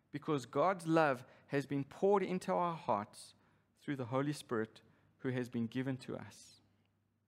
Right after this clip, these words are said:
Scripture here clearly tells us that as Christians, we are to rejoice in our sufferings. I want you to look at that passage again. Please go back to that slide. Let us, let us see that scripture there.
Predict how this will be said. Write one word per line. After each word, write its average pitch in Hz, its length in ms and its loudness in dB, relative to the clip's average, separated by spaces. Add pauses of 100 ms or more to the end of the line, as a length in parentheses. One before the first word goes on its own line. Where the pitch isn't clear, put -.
(420)
Scripture 180 420 -2
here 139 200 4
clearly 170 680 2 (280)
tells 156 400 4
us 98 400 -4 (760)
that 127 140 -2
as 135 140 0
Christians, 123 880 0 (300)
we 135 120 -2
are 143 100 2
to 139 180 -6
rejoice 143 920 -2
in 127 380 0 (100)
our 117 360 -2
sufferings. 107 560 -6 (1500)
I 131 40 -2
want 165 120 -2
you 185 60 4
to 160 40 6
look 165 140 4
at 156 40 2
that 143 160 4
passage 143 320 2
again. 120 200 -2
Please 160 180 -4
go 160 100 2
back 147 220 2
to 151 100 -4
that 127 160 0
slide. 127 320 2
Let 143 100 4
us, 160 160 0 (260)
let 156 100 4
us 170 80 -2
see 202 240 -2
that 170 180 2
scripture - 480 0
there. 123 260 -2